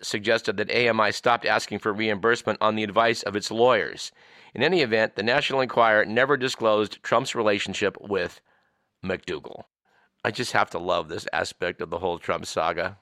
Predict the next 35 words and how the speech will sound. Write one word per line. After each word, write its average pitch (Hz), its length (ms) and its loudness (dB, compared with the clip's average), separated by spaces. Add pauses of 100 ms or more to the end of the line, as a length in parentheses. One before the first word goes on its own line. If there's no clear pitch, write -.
(380)
David 139 340 2
Pecker 123 340 2
pays 104 260 0
a 98 80 0
hundred 143 320 2
and 104 100 -6
fifty - 540 -2
thousand 110 500 2
dollars 104 420 4
to 82 120 -10
save 101 420 0
Trump's 104 420 0
ass, 92 580 0 (500)
after 120 320 4
which 107 260 0
Trump - 280 2
takes 113 240 -2
the 101 100 -6
position 98 420 -2
of, 87 140 0 (360)
"You 208 120 -4
got 160 260 4
your 123 80 2
money's 101 320 0
worth 95 240 2
out 90 140 4
of 85 60 0
this 92 160 -4
whole 90 200 0
deal. 92 500 -2
I'm 139 120 -2
not 104 180 0
paying 95 240 0
you 92 100 -2
anything." 73 440 -6